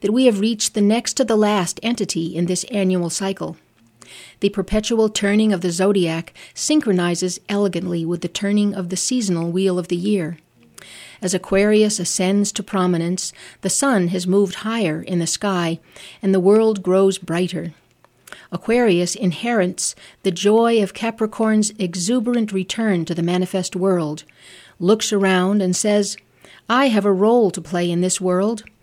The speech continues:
How shall I contribute to the greater good of this sacred dimension?" Like Capricorn before it, Aquarius seems to be something of an enigma.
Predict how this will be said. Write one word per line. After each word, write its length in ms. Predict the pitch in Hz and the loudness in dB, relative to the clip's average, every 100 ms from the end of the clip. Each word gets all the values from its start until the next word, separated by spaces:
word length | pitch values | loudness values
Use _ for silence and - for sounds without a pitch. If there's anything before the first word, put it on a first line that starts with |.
| - _ | -20 _
How 220 | - 294 | 0 0
shall 180 | 311 262 | 2 0
I 160 | 214 233 | 0 -2
contribute 580 | 226 208 247 190 160 - | 0 0 0 -2 -4 -2
to 100 | 180 | -4
the 80 | 170 | -2
greater 400 | 175 190 208 190 | 0 0 2 2
good 340 | 196 170 156 - - | 2 0 -2 -12 -10
of 160 | 185 165 | -8 -4
this 180 | 185 - | -4 -2
sacred 460 | - 196 185 160 | 0 -2 -2 -6
dimension?" 600 | 165 170 180 - 156 156 - _ _ _ _ _ _ _ _ - - - - - - - | -4 -2 -2 -4 -6 -10 -16 _ _ _ _ _ _ _ _ -20 -20 -20 -20 -20 -8 0
Like 200 | 247 - | 0 2
Capricorn 540 | 220 208 185 202 180 | 0 0 0 2 2
before 420 | 170 - 208 190 | 0 -2 0 2
it, 160 | 165 - - - | 0 -6 -16 -16
Aquarius 600 | 214 302 302 233 185 180 | -4 2 6 6 6 2
seems 340 | - 226 214 | 0 2 0
to 80 | - | 0
be 140 | 196 196 | -2 -2
something 420 | 208 196 190 175 | 0 0 0 0
of 80 | 175 | 0
an 80 | |
enigma. 560 | 165 170 190 180 170 | 0 0 0 0 -4